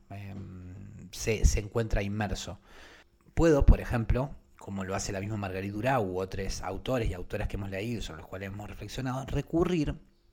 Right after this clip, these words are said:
a la constitución de la imagen sensible más allá del campo visual, con distintos fines, es decir, trascender la construcción de la imagen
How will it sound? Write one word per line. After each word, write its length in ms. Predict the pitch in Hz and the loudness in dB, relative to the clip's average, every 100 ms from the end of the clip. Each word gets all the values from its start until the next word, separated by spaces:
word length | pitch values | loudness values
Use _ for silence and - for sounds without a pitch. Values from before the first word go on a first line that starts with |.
| _ - _ _ _ - | _ -20 _ _ _ -8
a 80 | 123 | 0
la 80 | |
constitución 460 | 120 113 113 113 147 | 0 0 -4 -2 0
de 80 | 151 | 0
la 60 | |
imagen 280 | 123 135 139 | 0 0 -2
sensible 380 | 120 110 123 120 | -2 -2 -2 -2
más 160 | 117 113 | 0 -2
allá 220 | 104 107 | -2 -6
del 100 | 95 | -6
campo 280 | 92 82 78 | -10 -6 -6
visual, 400 | 67 - - - - - - - - - _ | -4 -4 -6 -14 -20 -20 -20 -20 -20 -20 _
con 180 | 110 | -2
distintos 380 | 113 - 147 139 | 0 0 -2 -2
fines, 220 | - 98 | -6 -6
es 80 | 98 | -6
decir, 360 | 110 143 - - | -4 -4 -8 -6
trascender 800 | 127 117 - 123 120 120 131 143 | -4 -2 -2 -2 -2 -2 -2 -4
la 200 | 143 127 | -4 -6
construcción 600 | 113 104 - - - 113 | -6 -8 -10 -12 -6 -4
de 80 | 113 | -4
la 80 | 107 | -4
imagen 480 | 107 107 - 120 | -6 -6 -6 -8